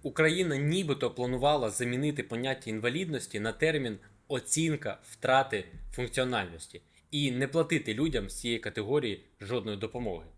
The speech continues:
Насправді ж виявилося, що в програмі, наприклад, Міжнародного валютного фонду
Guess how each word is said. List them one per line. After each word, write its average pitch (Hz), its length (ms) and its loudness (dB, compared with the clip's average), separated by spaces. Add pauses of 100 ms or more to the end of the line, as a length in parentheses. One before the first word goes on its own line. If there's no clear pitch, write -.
(560)
Насправді 185 480 0
ж 143 100 -4
виявилося, 175 460 0
що 151 140 -2
в - 100 -8
програмі, 151 500 2
наприклад, 117 440 -2
Міжнародного 131 560 0
валютного 139 480 0
фонду 190 440 -4